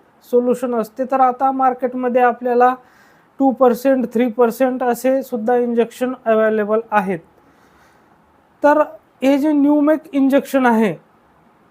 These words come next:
तर हे आयव्हरमेक्टिनचेच इंजेक्शन आहे,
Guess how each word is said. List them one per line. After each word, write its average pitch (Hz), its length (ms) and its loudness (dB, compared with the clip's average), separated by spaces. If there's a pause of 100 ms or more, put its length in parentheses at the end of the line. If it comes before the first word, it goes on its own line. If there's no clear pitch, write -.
(140)
तर 269 200 4
हे 247 220 4 (320)
आयव्हरमेक्टिनचेच 233 1080 0
इंजेक्शन 240 540 -2
आहे, 220 260 -2